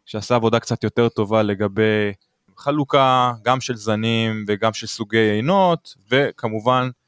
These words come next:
ביין יש מונח מושגים, או מילון מושגים,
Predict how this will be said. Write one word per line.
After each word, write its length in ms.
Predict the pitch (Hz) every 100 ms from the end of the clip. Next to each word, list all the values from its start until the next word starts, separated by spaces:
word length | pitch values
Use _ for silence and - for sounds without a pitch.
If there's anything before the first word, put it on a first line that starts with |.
| _ _ -
ביין 560 | 120 127 156 175 170 160
יש 220 | 156 -
מונח 400 | 139 127 147 -
מושגים, 600 | 139 - 120 123 143 156
או 580 | 117 110 107 104 104 101 - 101
מילון 440 | 110 117 127 160
מושגים, 720 | 151 135 117 110 151 180 190